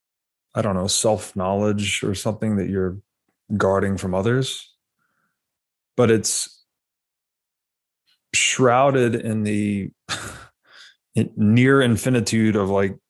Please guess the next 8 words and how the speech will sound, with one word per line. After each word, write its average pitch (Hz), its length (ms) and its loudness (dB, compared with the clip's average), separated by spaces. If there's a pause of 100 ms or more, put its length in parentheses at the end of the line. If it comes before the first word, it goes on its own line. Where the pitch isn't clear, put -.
(300)
you 113 100 -2
know, 95 380 -6
the 104 160 0 (920)
universe 113 760 4
level 110 320 2
mathematics 104 760 -2
of 92 80 -6
encryption, 90 600 -6